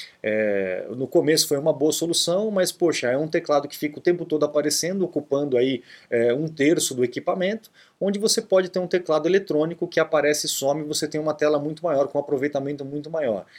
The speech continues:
Sem contar que pra quem tem dedão grande como o meu aí, digitar nisso aí era um caos, né?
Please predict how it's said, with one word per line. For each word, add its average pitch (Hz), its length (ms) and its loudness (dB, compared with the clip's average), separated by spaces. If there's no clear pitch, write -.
Sem 233 200 0
contar 185 320 2
que 185 120 -4
pra 180 120 2
quem 190 200 -4
tem 196 180 0
dedão 143 340 2
grande 123 340 -2
como 131 200 -4
o 123 60 -4
meu 120 240 4
aí, 135 100 2
digitar 165 460 -4
nisso 180 220 -2
aí 147 100 2
era 165 120 0
um 196 60 -4
caos, 107 480 -4
né? 110 180 -6